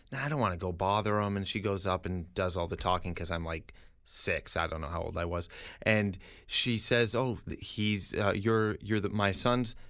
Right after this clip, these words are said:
favorite player." And I kinda tug on her sleeve and say,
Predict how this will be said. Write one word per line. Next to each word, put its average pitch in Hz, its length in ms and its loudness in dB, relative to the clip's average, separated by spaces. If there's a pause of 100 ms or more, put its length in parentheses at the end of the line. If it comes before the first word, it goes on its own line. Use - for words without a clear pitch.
(120)
favorite 113 340 2
player." 113 460 2 (320)
And - 100 -2
I 95 60 2
kinda 98 300 2
tug 95 320 -2
on 95 100 2
her 92 80 0
sleeve 120 280 -4
and 85 60 -8
say, - 160 -8